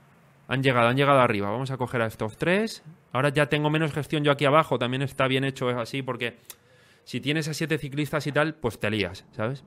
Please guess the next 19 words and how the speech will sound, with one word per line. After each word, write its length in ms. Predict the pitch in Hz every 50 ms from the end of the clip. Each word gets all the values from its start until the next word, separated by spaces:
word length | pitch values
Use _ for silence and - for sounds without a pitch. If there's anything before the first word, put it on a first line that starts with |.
| _ _
Tienes 240 | - 135 135 139 135
a 80 | 139 131
cinco 300 | - 151 143 135 143 135
ahora 340 | 135 135 139 139 139 135
por 100 | - 127
ahí 80 | 127 123
detrás, 380 | 123 120 110 127 131 139 139 -
pues 180 | - - 117
ya 80 | 113 120
más 160 | 123 120 117
fácil 360 | - 101 95 - 98 98 113 - - - - - - - - - -
la 120 | - 107
gestión. 420 | 101 113 101 - - 117 107 101 107
Bueno, 200 | 117 120 113 104
pues 180 | 113 113 -
entran 300 | 143 131 117 117 107 110
Naesen 320 | 117 120 120 - 123 117 117
y 180 | 117 113 113
Declerc, 420 | 107 110 107 - 120 131 156 175